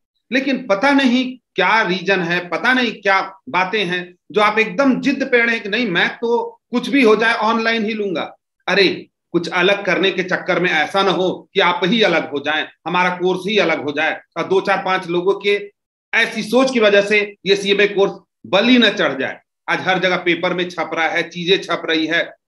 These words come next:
पिछले बार भी ऐसा हुआ था, मुझे लगा था कि शायद इसके बाद समझ में आ जाएगा, लेकिन एक शिक्षक होने के नाते, एक professional होने के नाते, एक सीएमए pass out होने के नाते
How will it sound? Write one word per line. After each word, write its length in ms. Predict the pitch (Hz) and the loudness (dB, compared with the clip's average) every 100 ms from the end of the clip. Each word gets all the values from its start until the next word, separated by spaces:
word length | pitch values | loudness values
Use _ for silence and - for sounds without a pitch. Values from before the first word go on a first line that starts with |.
| _ | _
पिछले 300 | 214 226 269 | -8 0 2
बार 160 | 233 208 | 2 2
भी 100 | 208 | 2
ऐसा 220 | 185 202 | 0 0
हुआ 220 | 175 175 | -2 -2
था, 220 | 175 170 151 - - | -4 -8 -10 -14 -8
मुझे 160 | 214 240 | 0 2
लगा 240 | 214 208 | 2 2
था 60 | 208 | 0
कि 100 | 196 | -4
शायद 280 | 190 180 180 | 0 0 0
इसके 220 | 175 180 | -4 -4
बाद 160 | 175 170 | -4 -4
समझ 260 | 165 165 | -4 -4
में 100 | 156 147 | -2 -2
आ 60 | |
जाएगा, 360 | 135 123 104 - _ _ _ _ | 0 -2 -4 -10 _ _ _ _
लेकिन 240 | 160 170 170 | -2 0 0
एक 280 | 170 170 - - | 0 -4 -14 -6
शिक्षक 320 | 196 202 220 214 | -4 -2 -2 2
होने 200 | 220 214 | 2 2
के 100 | 208 | 2
नाते, 260 | 202 214 220 - - | 2 0 -2 -4 -6
एक 160 | 180 180 | -6 -2
professional 480 | 165 165 185 220 214 | -2 0 0 2 2
होने 200 | 208 214 | 2 0
के 120 | 214 | 0
नाते, 420 | 208 208 214 214 _ 196 | 0 0 -2 -4 _ -4
एक 140 | 190 | -4
सीएमए 340 | - 220 254 254 | -4 0 2 2
pass 260 | 208 208 | 0 0
out 160 | 247 180 | 0 0
होने 200 | 202 208 | -4 -4
के 120 | 208 | -2
नाते 300 | 196 196 208 | -4 -2 -2